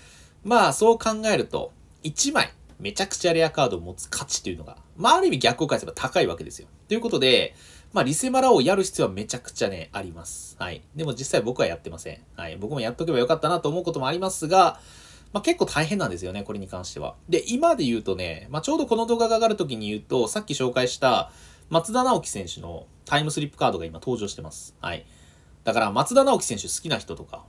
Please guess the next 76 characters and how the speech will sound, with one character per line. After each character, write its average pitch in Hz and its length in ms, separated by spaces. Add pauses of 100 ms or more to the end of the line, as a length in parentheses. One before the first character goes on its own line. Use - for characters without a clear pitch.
(120)
ま 165 100
あ、 - 20
マ 220 120
リ 254 80
ノ 151 80
ス - 120
好 - 80
き - 60
な 95 80
人 - 160
と - 80
か、 - 60
始 139 200
め 233 60
る 214 80
な 104 80
ら 90 60
も - 60
う - 40
絶 139 220
対 214 160
今 160 180
な 80 60
ん - 20
で - 60
す - 80
よ - 40
ね。 123 140 (480)
で、 185 80
こ 190 140
の 143 80
松 143 240
田 226 80
直 220 160
樹 - 80
選 123 100
手 98 80
の 90 80
カ 107 220
ー 90 40
ド 90 80
を、 101 300 (240)
ま 143 120
あ、 117 40
周 131 280
回、 123 400
周 117 200
回 117 80
と 98 80
い - 20
う - 20
か、 87 40
ま 90 60
あ、 98 40
リ 107 80
セ 131 160
マ 123 120
ラ 123 80
し - 100
て 196 120
ゲ 139 120
ッ 151 100
ト 107 120
し - 80
て - 80
始 120 180
め 135 80
る - 80
こ 98 100
と 90 60
が 82 80
で 110 120
き - 80
た - 80
ら、 78 200 (1200)
結 - 280